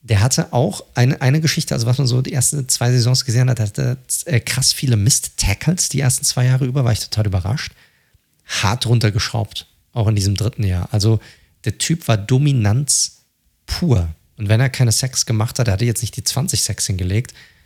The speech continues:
aber dann hat er trotzdem die Plays einfach komplett zerstört. Also unglaublich, was der Typ hingelegt hat. Und ich glaub, das wird mit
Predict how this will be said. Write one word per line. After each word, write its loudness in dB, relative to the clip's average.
aber 0
dann 0
hat 2
er 0
trotzdem -2
die -10
Plays 0
einfach -4
komplett -4
zerstört. -2
Also 0
unglaublich, 0
was 0
der -2
Typ -4
hingelegt 0
hat. -2
Und -2
ich -8
glaub, -2
das -2
wird -2
mit -2